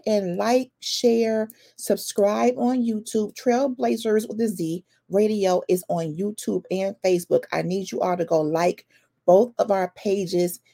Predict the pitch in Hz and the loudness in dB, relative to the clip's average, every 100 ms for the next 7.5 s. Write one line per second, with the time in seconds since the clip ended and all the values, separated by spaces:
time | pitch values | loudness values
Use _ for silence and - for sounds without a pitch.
0 | _ 180 165 - 123 185 _ - 185 170 | _ -4 2 6 6 6 _ 0 2 2
1 | 160 - - 220 202 - - - _ - | 0 -4 -2 0 0 0 -6 -6 _ -20
2 | _ - 196 269 - 202 185 - 214 220 | _ -2 0 0 2 2 2 0 -2 -2
3 | 214 196 - 196 190 175 180 214 220 220 | -2 -4 -2 -4 -2 -4 -2 -2 -2 -4
4 | 185 147 143 247 370 - 180 175 160 - | -4 -4 2 4 4 4 2 4 0 -2
5 | - 143 139 - _ _ - 156 151 131 | -10 -8 -8 -12 _ _ -4 -2 -2 -6
6 | _ _ - 160 262 240 165 - - _ | _ _ -8 0 0 0 -2 -4 -10 _
7 | - 147 170 226 | -6 0 4 4